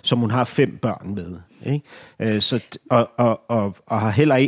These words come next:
ingen planer overhovedet om at lave en, øh, bi-, et, øh, hvad hedder det, fy-, fy-, fysisk køns,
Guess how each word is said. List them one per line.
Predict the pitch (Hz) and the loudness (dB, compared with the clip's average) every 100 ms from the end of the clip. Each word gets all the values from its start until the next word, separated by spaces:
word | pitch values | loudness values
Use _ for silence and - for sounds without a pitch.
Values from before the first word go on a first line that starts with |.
| - | 4
ingen | 165 160 196 | 4 4 4
planer | - 135 117 127 | 2 0 0 -2
overhovedet | 110 113 110 123 123 147 143 | -2 -2 -2 0 2 4 2
om | 110 87 | 0 -4
at | 117 120 | -4 -4
lave | 107 107 120 - | -4 -2 -4 -4
en, | 110 101 95 | -6 -6 -6
øh, | 90 82 - | -8 -12 -12
bi-, | 120 | -12
et, | - 110 - | -6 -8 -4
øh, | 107 95 85 - | -6 -6 -10 -14
hvad | 127 107 | -8 -6
hedder | 98 | -6
det, | 87 98 | -8 -10
fy-, | - 85 _ | -14 -20 _
fy-, | - 131 165 147 | -4 -4 -4 -6
fysisk | - 208 160 170 - - | 2 2 4 0 0 0
køns, | 117 - - | 0 0 -6